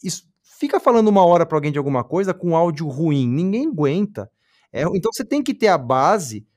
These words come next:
pra você, é, mostrar pra pessoa aquilo que você sabe fazer, o seu dom que você vai mostrar na internet, seja o canal que for,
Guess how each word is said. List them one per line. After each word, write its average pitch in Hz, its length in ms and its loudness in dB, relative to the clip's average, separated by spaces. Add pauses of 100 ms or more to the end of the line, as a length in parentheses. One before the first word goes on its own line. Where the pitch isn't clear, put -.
(160)
pra 135 140 0
você, 139 1080 -2
é, 113 480 -4
mostrar 165 520 -2
pra 202 120 -2
pessoa 190 300 -4
aquilo 196 240 -6
que 190 60 -10
você 214 180 -4
sabe 202 260 -2
fazer, 185 260 0
o 180 60 0
seu 175 240 -4
dom 147 340 0 (300)
que 202 100 -14
você 190 120 -6
vai 190 60 0
mostrar 185 280 -2
na 175 100 -2
internet, 170 440 -2
seja 131 200 -4
o 139 40 -12
canal 147 300 -2
que 196 120 -12
for, 131 380 -6